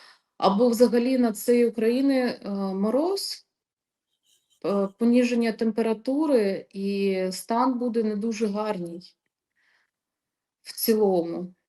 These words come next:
Бо ви, е, я не знаю, як можна до цього підготуватися, ну, якось думайте над цим.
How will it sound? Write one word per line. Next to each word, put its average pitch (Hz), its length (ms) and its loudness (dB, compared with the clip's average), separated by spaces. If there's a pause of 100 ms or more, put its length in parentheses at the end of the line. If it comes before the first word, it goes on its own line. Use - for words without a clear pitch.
Бо 220 920 2
ви, 262 480 2 (540)
е, 202 560 -6 (540)
я 214 380 0
не 269 140 4
знаю, 254 420 0
як 220 200 -4
можна 233 400 2
до 202 160 -4
цього 214 300 -2
підготуватися, 220 1200 -2
ну, 220 320 -4
якось 233 640 0 (100)
думайте 233 520 0
над 208 200 0
цим. 302 440 -4